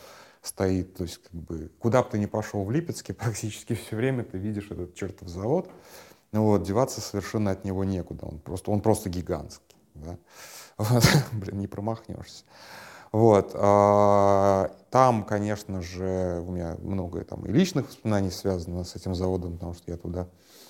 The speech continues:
и на территорию неоднократно залезал, ну, в общем, много было всяких приключений.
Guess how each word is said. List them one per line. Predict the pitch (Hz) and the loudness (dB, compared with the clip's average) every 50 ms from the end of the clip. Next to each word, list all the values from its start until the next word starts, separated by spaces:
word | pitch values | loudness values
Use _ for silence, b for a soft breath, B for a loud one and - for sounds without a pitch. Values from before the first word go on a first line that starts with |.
| B B B B | B B B B
и | - 92 87 | -6 -6 -4
на | 85 90 92 90 | -4 -4 -4 -4
территорию | 90 - - 107 104 - 180 180 170 147 | -4 -4 -4 0 2 4 4 4 4 2
неоднократно | 131 123 110 101 110 107 - 107 107 101 98 - 95 92 | 2 0 0 0 0 -2 -2 0 0 0 0 0 -2 -6
залезал, | 87 87 90 82 87 90 82 90 90 87 85 85 82 87 | -4 -4 -6 -6 -6 -8 -10 -8 -8 -8 -8 -8 -8 -8
ну, | 98 120 131 107 85 82 87 - _ - | -8 -6 -6 -6 -8 -10 -14 -18 _ -16
в | - | -16
общем, | - - - - - - - | -16 -18 -20 -20 -18 -12 -6
много | 95 101 107 104 87 92 | -2 0 2 2 2 0
было | 87 90 92 90 | -2 -4 -4 -4
всяких | 87 - - 90 - - - | -6 -8 -12 -14 -14 -14 -10
приключений. | - 131 - - 113 110 - - 180 185 156 117 110 | -8 -8 -6 -4 -4 -2 2 4 4 4 4 0 -2